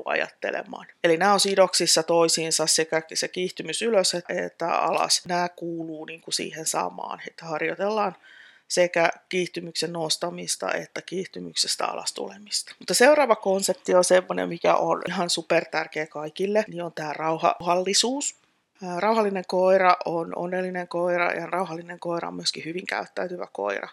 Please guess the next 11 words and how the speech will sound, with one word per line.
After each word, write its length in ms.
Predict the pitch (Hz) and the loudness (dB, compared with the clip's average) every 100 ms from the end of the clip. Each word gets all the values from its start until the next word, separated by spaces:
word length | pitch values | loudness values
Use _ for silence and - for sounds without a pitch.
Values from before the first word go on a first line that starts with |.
| - | -4
Et 140 | - | -2
suurin 360 | - 208 214 196 | 0 0 0 0
osa 240 | 185 190 | -2 -2
näistä 380 | 180 175 170 165 | -4 -6 -6 -8
tämmöisistä 400 | 165 165 165 156 | -12 -4 -4 -2
käytöksen 480 | - 170 170 170 160 | -2 -2 -2 -6 -8
haasteista 600 | 160 175 170 165 - 170 | -6 -4 -6 -6 -10 -10
liittyy 380 | 165 - 170 170 | -12 -14 -12 -8
siihen. 380 | 156 156 - | -10 -12 -10
Silloin 420 | - 196 202 202 196 | -2 2 4 4 4
tää 380 | 185 185 180 | 6 8 6